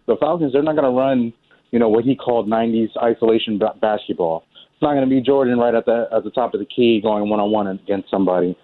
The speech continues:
And that's what he hopes for on offense, too. He doesn't wanna have to depend on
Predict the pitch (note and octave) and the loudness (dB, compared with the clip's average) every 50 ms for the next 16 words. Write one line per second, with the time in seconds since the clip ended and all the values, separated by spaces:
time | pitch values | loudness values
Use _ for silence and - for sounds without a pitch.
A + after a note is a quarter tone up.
0 | _ _ _ _ - A2+ A2+ C3 C#3+ C#3 - C#3+ C#3 C3 C3 C3 A#2 A#2 - B2+ | _ _ _ _ -2 0 0 0 0 0 0 2 2 2 2 0 0 -2 -2 -2
1 | A#2 A2 G#2+ A2 G#2+ G#2+ - A2 G#2+ G#2 - _ - B2 A2 G#2 A2 A#2+ C3 A#2+ | 0 0 0 -2 -2 -4 -4 -4 -6 -6 -4 _ 2 2 2 4 2 2 2 2
2 | B2+ B2 B2+ B2+ B2 A2+ A2+ A#2+ A#2 - - G#2 G#2+ - - B2 A#2+ A2+ G#2 G#2 | 2 2 2 2 0 0 -2 -2 -4 -4 -4 -2 -2 -2 0 0 0 0 0 -2
3 | G2+ G2+ | -2 -4